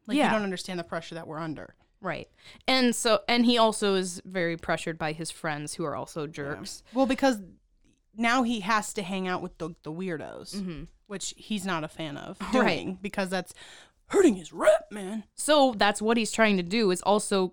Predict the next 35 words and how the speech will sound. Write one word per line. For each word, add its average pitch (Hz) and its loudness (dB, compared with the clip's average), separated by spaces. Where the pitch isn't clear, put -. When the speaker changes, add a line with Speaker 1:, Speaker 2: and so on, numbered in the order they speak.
Speaker 2:
prove 311 2
to 262 6
his 226 0
friends, 233 4
like, 185 0
"Hey, 240 2
the 175 -4
bowling 220 2
team 208 0
can 180 -2
be 165 -4
cool 220 -2
since 170 -6
they're 185 -2
gonna 175 -2
help 175 -4
us 160 -6
win 170 -2
this 160 -6
Speaker 1:
Right. - -8
Speaker 2:
trophy." 190 -2
And 220 2
so 202 4
Lauren 202 2
goes, 190 2
"Hey, 269 0
um, 214 0
Alex, 269 0
you 262 0
can 330 0
come 254 0
to 240 2
this 220 -4
party 202 -4
too." 196 -4